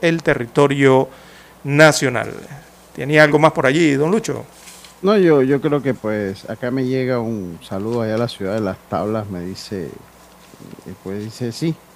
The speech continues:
Speaker 2: tiene toda la razón, una persona independiente para asegurarse es un problema", para no decir...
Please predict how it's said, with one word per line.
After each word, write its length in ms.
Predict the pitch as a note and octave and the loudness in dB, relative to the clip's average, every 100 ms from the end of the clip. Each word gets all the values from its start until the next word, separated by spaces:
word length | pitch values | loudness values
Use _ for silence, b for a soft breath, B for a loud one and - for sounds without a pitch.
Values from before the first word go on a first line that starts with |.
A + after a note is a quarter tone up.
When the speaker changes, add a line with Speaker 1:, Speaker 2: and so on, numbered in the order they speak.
| b b b - - | b b b -16 -2
Speaker 2:
tiene 180 | D3+ | 0
toda 160 | C#3+ D#3+ | 2 4
la 100 | D#3+ | 6
razón, 300 | B2+ B2+ D3+ D3+ | 4 2 0 0
una 160 | D3+ | 2
persona 320 | B2 A#2 C#3+ | 0 -2 0
independiente 580 | D3 B2+ G#2+ A2 A#2+ B2+ | 2 0 -2 -2 -2 -2
para 200 | A#2+ A2+ | -2 -4
asegurarse 800 | G#2+ - G2+ A2 B2+ A#2+ - B2+ - | -6 -8 -8 -2 0 0 -2 -4 0
es 120 | B2+ | 0
un 260 | C3 C3 | 2 0
problema", 580 | A2+ A#2 A2+ B2 A#2+ G#2+ | -2 -4 -2 0 0 -4
para 200 | F#2 G2 G2+ | -6 -6 -6
no 160 | G#2+ | -6
decir... 420 | G#2+ G#2 - A2 | -8 -10 -12 -12